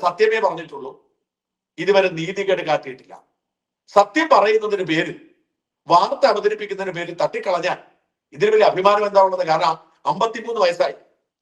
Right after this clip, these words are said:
എന്നെ സംബന്ധിച്ചിടത്തോളം ഒരു പുരുഷായുസിൽ ഒരു വ്യക്തിക്ക് പ്രകൃതിയും ദൈവവും ഏൽപ്പിച്ചിരിക്കുന്ന ഉത്തരവാദിത്തങ്ങൾ നിറവേറ്റി പോകണമെന്നാ ഞാൻ അത്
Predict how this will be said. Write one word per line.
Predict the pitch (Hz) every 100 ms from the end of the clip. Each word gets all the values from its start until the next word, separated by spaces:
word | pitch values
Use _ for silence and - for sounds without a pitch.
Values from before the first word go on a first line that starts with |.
| -
എന്നെ | 147 226 226
സംബന്ധിച്ചിടത്തോളം | 226 202 185 175 170 180 - _ _ _ -
ഒരു | 196
പുരുഷായുസിൽ | 180 175 190 202 190 151 175 185 _ _ _ _ -
ഒരു | 185 196
വ്യക്തിക്ക് | 180 180 208 208 208
പ്രകൃതിയും | 180 165 185 196 202 -
ദൈവവും | 170 180 196 196 180
ഏൽപ്പിച്ചിരിക്കുന്ന | 175 190 180 185 180 180 185 202 - _ _ _ -
ഉത്തരവാദിത്തങ്ങൾ | - 202 196 196 202 196 190 190
നിറവേറ്റി | 180 196 208 208
പോകണമെന്നാ | 196 202 202 196 170 185
ഞാൻ | 220
അത് | -